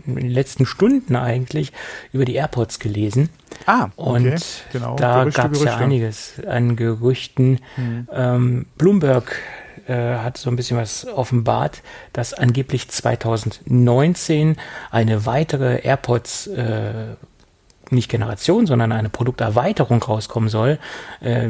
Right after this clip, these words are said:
Speaker 1: das sollen dann High-End-AirPods sein, die zum Beispiel auch, äh, wasserdicht sind, die zum Beispiel auch, ähm, dein Noise Cancelling on Board haben, äh, und ein Herzfrequenzmesser, also ein, äh, Heartrate-Sensor drinne haben.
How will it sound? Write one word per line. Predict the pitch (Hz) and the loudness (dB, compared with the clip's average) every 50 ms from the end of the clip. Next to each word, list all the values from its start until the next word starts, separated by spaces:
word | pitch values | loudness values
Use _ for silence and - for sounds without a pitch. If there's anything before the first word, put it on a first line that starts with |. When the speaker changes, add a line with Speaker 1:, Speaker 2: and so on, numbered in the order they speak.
| 107 - | -4 -4
Speaker 1:
das | - - 78 - 123 117 - | -6 -8 -6 -4 -6 -4 0
sollen | 131 123 120 | 0 2 2
dann | 120 120 117 117 - - | 4 2 2 2 0 -2
High-End-AirPods | - 127 147 165 - 127 123 123 117 107 - - - - - 117 113 - - 120 120 - - - | 0 2 2 2 2 4 4 4 4 2 0 -8 -12 -2 0 0 0 0 -2 -6 -6 -6 -8 -12
sein, | - - 120 117 120 120 120 131 139 147 151 - - - - - - - | -10 -10 -6 -4 -2 0 0 2 2 2 0 -2 -4 -12 -16 -18 -16 -4
die | - 196 | -4 -2
zum | 190 - 151 | 0 2 4
Beispiel | 139 131 123 - 127 127 | 4 2 2 2 2 2
auch, | 127 123 110 - - - - | 2 2 0 -6 -8 -6 -2
äh, | 120 110 117 | -2 2 2
wasserdicht | 127 123 - 156 151 151 143 - | 2 2 2 0 0 0 -4 -4
sind, | - 151 147 151 156 143 - - - | -2 2 2 2 2 0 -2 -10 -4
die | - 143 165 165 | -2 -2 -2 -2
zum | - - 143 131 131 127 | -4 0 2 4 4 4
Beispiel | 120 117 110 113 113 - - - - - | 4 2 0 0 -2 -2 -6 -8 -6 -4
auch, | - 110 110 110 110 107 - - - - - | -2 -2 0 0 0 -2 -4 -12 -18 -10 -4
ähm, | - 110 104 101 104 107 104 107 104 - - - - - - - | -2 0 0 2 0 0 0 0 -4 -6 -14 -20 -20 -20 -10 -2
dein | 113 107 107 | 2 4 4
Noise | 110 120 151 - - | 4 4 2 2 0
Cancelling | - 156 165 160 - 156 156 156 151 | 0 2 2 2 2 2 0 2 2
on | 135 135 131 | 2 2 2
Board | 135 135 147 143 - 139 | 4 2 2 2 0 0
haben, | 139 139 135 143 143 143 - - - - - - - - - - - | -2 0 2 2 2 2 0 -4 -14 -18 -18 -18 -20 -20 -20 -16 -6
äh, | - 127 123 117 117 | -2 2 2 4 2
und | 123 - - 131 127 131 127 - - | 2 0 2 2 2 2 2 0 0
ein | 123 120 117 113 113 113 110 110 107 104 - - | 2 2 4 4 4 2 2 0 0 -2 -6 -8
Herzfrequenzmesser, | - - - - 147 - - - 147 139 - - 143 143 139 - - 139 139 135 - 147 143 | -10 -4 -2 -2 -2 -2 -4 -2 -2 -2 0 2 2 2 2 2 0 0 0 2 0 0 0
also | 135 123 120 120 | 0 0 0 0
ein, | 120 117 117 107 101 - - - - - - | 0 0 0 -2 -4 -6 -12 -14 -16 -12 -8
äh, | 127 127 120 117 113 - - - | -6 -4 -4 -4 -4 -6 -4 -2
Heartrate-Sensor | 127 139 147 - 139 139 143 151 143 - 131 131 127 123 120 127 139 156 156 139 147 147 147 135 | -2 -2 0 0 0 2 2 0 0 0 2 2 4 4 4 2 2 2 2 2 2 2 2 2
drinne | 143 143 139 143 131 | 2 2 2 2 2
haben. | 131 131 135 127 127 143 139 | 0 -2 -2 0 0 0 -2